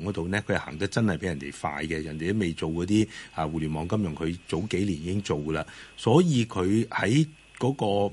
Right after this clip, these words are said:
唔同業務、金融業務嗰個協同效應呢，同埋交叉銷售呢，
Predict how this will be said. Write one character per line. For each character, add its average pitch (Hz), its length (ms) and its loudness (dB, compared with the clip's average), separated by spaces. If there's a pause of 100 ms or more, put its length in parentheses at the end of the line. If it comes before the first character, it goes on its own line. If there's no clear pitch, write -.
唔 90 160 -4
同 85 240 -4
業 98 160 0
務、 95 300 0
金 131 160 4
融 90 140 0
業 85 180 -4
務 85 140 -2
嗰 107 160 2
個 113 80 0
協 95 340 -2
同 - 240 -6
效 87 200 -2
應 95 240 2
呢， 123 140 6 (220)
同 87 100 -4
埋 80 120 -4
交 117 200 6
叉 120 180 2
銷 113 240 2
售 87 220 -2
呢， 104 160 2